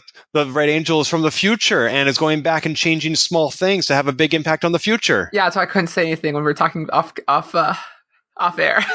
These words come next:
Speaker 2: <laughs>
Speaker 1: That's where you think the name of the episode comes from.
Speaker 2: Oh, no, I, I think it fits that too.
Speaker 1: Oh, oh, this makes a lot of sense. Sabriel, wow.
Speaker 2: Yeah.
Speaker 1: Ooh.
Speaker 2: <laughs>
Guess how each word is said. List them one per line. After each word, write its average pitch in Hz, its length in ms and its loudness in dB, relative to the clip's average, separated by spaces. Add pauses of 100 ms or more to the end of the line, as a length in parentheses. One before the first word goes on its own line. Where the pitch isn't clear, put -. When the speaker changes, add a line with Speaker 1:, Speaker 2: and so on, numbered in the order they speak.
(560)
Speaker 2:
<laughs> - 600 -14
Speaker 1:
That's 156 260 0
where 190 140 2
you 180 160 2
think 175 180 2
the 165 80 0
name 160 160 2
of 147 60 0
the 165 80 4
episode 190 320 0
comes 131 260 0
from. 90 300 -4 (160)
Speaker 2:
Oh, 226 180 2
no, 208 240 0 (540)
I, 196 340 2
I 202 40 0
think 202 280 0
it 180 100 -2
fits - 300 -4
that - 180 -2
too. - 140 -2 (540)
Speaker 1:
Oh, 208 760 0 (280)
oh, 151 440 2
this 127 220 -2
makes 175 160 -2
a 147 60 -2
lot 104 180 2
of 98 60 -4
sense. 147 560 0
Sabriel, 135 680 0
wow. 117 680 0 (240)
Speaker 2:
Yeah. 247 520 0 (220)
Speaker 1:
Ooh. 113 320 -4
Speaker 2:
<laughs> - 60 -20